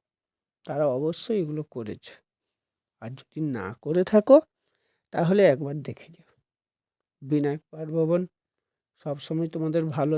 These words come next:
চায়, তোমাদের পাশে থাকবে। ভালো থেকো, খুব ভালো করে পরীক্ষা দাও। পরবর্তী ভিডিওগুলোতে চোখ রাখবে, গদ্য ও কবিতা থেকে কয়েকটা গুরুত্বপূর্ণ কোশ্চেন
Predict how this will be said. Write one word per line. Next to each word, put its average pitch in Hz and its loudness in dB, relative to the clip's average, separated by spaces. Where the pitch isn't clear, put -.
চায়, 208 -2
তোমাদের 143 -10
পাশে 127 -2
থাকবে। 160 2
ভালো 156 -6
থেকো, 180 -4
খুব 170 0
ভালো 135 -8
করে 156 2
পরীক্ষা 143 -4
দাও। 117 -10
পরবর্তী 170 2
ভিডিওগুলোতে 156 -2
চোখ 139 -4
রাখবে, 139 0
গদ্য 147 0
ও - 4
কবিতা 139 -6
থেকে 143 -6
কয়েকটা - -10
গুরুত্বপূর্ণ 139 0
কোশ্চেন 165 -2